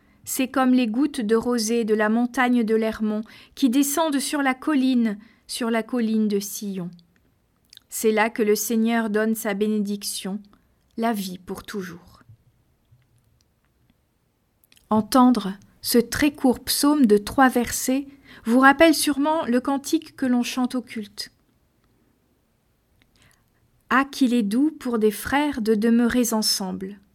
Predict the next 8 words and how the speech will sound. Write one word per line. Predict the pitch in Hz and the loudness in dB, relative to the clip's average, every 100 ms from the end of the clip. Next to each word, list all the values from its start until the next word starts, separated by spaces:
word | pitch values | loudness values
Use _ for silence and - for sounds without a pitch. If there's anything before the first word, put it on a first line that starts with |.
| _ - | _ -2
dans | 220 240 | 4 6
l'unité, | 247 247 240 240 277 311 | 8 8 6 4 0 2
la | 220 | 0
prière, | 277 247 214 202 226 254 - _ _ _ _ | -2 -4 -2 -2 -2 -6 -14 _ _ _ _
dans | 208 214 | 0 2
l'esprit | 220 220 - - - 233 | 2 0 -2 -8 -6 -6
qui | 233 220 | -4 -8
rassemble. | 185 196 202 196 180 180 180 | -8 -6 -6 -6 -8 -12 -18